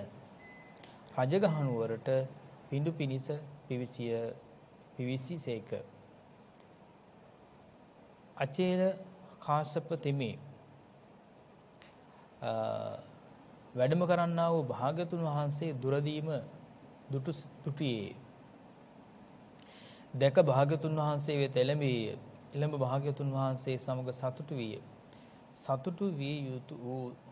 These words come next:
අ, යුතු වූද සිත්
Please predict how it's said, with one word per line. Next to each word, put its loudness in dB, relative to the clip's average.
අ, 0
යුතු -6
වූද -4
සිත් -4